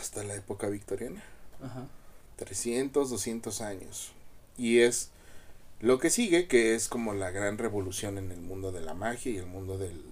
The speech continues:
Speaker 1: del esoterismo y el mundo de la religión comparada y lo que sea.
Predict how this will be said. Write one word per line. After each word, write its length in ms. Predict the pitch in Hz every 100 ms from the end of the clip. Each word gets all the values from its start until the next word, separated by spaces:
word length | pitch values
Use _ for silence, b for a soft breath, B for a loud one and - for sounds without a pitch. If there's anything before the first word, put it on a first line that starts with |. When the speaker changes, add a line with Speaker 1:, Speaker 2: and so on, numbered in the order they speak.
| - -
Speaker 1:
del 140 | 95 95
esoterismo 600 | - 98 123 185 190 190
y 60 | 127
el 100 | 98
mundo 280 | 104 107
de 360 | 101 90 87 82
la 140 | 85 78
religión 400 | 82 - 104 104
comparada 480 | 101 98 98 135
y 40 | 123
lo 160 | 98
que 120 | - -
sea. 200 | -